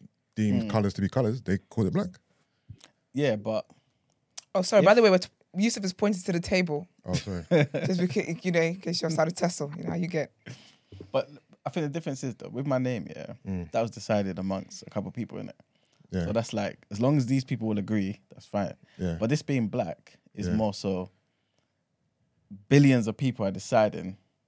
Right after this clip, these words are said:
Speaker 2: that it's black.
Speaker 3: Yeah.
Speaker 2: So what happens if half of those people one day say, "You know what, that's not black anymore"?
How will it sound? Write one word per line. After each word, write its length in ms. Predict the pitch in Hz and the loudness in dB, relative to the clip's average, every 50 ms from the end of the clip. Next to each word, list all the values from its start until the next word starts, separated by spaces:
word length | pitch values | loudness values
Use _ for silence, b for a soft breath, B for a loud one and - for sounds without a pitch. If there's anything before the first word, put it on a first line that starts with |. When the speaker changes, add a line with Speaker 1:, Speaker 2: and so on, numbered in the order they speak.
| _ - | _ -16
Speaker 2:
that 100 | - - | -14 -12
it's 100 | 95 - | -12 -8
black. 380 | - - 113 - - - - - _ _ - | -2 -2 -2 -2 -2 -6 -18 -20 _ _ -14
Speaker 3:
Yeah. 200 | 165 165 160 147 - | -10 -10 -10 -10 -8
Speaker 2:
So 100 | - 120 | -4 0
what 120 | 123 131 143 | 0 2 2
happens 280 | 151 139 135 123 110 | 0 0 -4 -4 -6
if 140 | 117 110 98 | -6 -8 -8
half 380 | - - - 143 143 139 127 - | -10 -6 2 6 6 6 6 4
of 60 | 117 | 0
those 160 | 110 107 104 | 0 0 -2
people 340 | - - 131 110 - - 101 | -2 -4 -4 -4 -4 -6 -4
one 220 | 98 104 107 107 | -2 -2 -2 -2
day 120 | 95 90 87 | -2 -4 -6
say, 220 | 87 - - 82 | -6 -8 -10 -10
"You 80 | 101 131 | -8 -6
know 100 | 147 165 | -6 -6
what, 120 | 160 - - | -6 -6 -6
that's 180 | 160 - - | -8 -8 -8
not 120 | - - - | -12 -12 -10
black 180 | 87 82 - - | -12 -12 -12 -12
anymore"? 300 | 80 82 82 80 - | -14 -14 -14 -14 -16